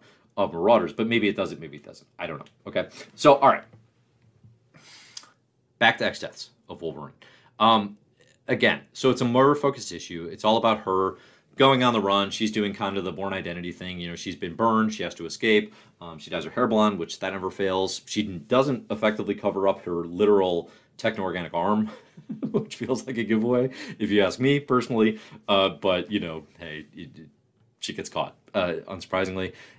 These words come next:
And, uh, but she's still, she's still on the run at the end of this. The bigger reveal, the bigger piece of the mystery is this mystery Wolverine. Where is this mystery Wolverine coming from? Um,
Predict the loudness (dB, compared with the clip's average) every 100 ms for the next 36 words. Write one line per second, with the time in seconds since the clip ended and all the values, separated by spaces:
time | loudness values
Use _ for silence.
0 | _ 0 4 6 6 4 0 -2 2 4
1 | 4 2 -2 -2 -2 -2 -6 -6 -2 0
2 | -2 -6 -10 -20 _ -16 2 2 2 4
3 | 6 6 4 2 -4 -6 -2 0 0 -2
4 | -6 -4 -4 -8 -10 -10 -12 -14 -16 -16
5 | -20 _ _ _ 0 2 -2 -6 -10 -12
6 | -20 _ -4 -2 -2 -6 -6 -6 -8 -10
7 | -14 -20 -20 -2 2 4 2 -6 -8 -12
8 | -6 -6 -4 -6 -6 -12 -14 -4 -4 -4
9 | -4 -4 -4 -8 _ _ _ -4 -4 -4
10 | -10 -16